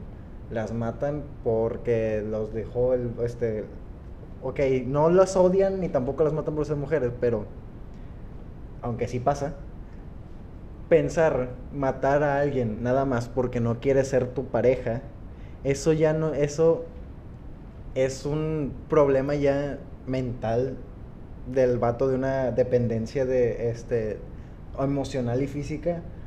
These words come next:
aunque no lo quiera, eh, que no lo quiera como aceptar. Y lo malo es que, como sabe que es mujer,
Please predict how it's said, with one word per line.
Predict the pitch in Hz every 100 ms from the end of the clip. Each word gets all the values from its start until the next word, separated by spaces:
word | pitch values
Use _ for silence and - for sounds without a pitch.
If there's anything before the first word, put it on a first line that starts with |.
| -
aunque | 123 120
no | 107
lo | 120 120
quiera, | 143 143 135 113 - 123
eh, | 120 113
que | 120
no | 117
lo | 123
quiera | 123 131 135 135 127
como | 131 113
aceptar. | 110 113 104 - 110 131 165 - - - - - - - - - - - - -
Y | 170
lo | 185 185 180 156
malo | 131 139 156 165 165 175 180 - - -
es | - 151 151
que, | - 165 160 - - - - - - - - -
como | 131 117
sabe | - 113 131
que | 160
es |
mujer, | 175 180 139 123